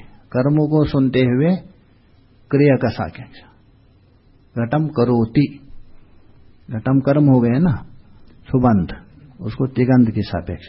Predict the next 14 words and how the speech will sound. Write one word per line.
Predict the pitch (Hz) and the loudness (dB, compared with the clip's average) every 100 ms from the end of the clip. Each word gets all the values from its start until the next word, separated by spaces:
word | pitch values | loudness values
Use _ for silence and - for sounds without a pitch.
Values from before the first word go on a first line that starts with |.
| - | -2
करोति। | 123 113 87 - - - _ _ _ _ _ _ _ | 2 2 0 -6 -20 -20 _ _ _ _ _ _ _
और | 123 120 | -6 -2
करोति | 143 143 160 160 156 | 4 6 6 4 2
कहने | 147 156 | 2 2
से | 143 156 | 0 -4
किम | 147 175 | 2 4
करोति, | 175 175 170 175 165 - - _ _ _ _ _ _ _ _ _ _ _ _ _ | 6 6 6 2 -4 -8 -20 _ _ _ _ _ _ _ _ _ _ _ _ _
आपके | 117 117 139 | -8 -4 0
अंदर | 143 131 | 2 4
जिज्ञासा | 127 135 156 156 151 | 2 4 4 4 4
हो | 131 | 2
गई | 143 175 | 2 2
ना, | 139 - - - - - | 0 -4 -16 -20 -16 -6
घटम, | 117 - 98 | -4 0 -2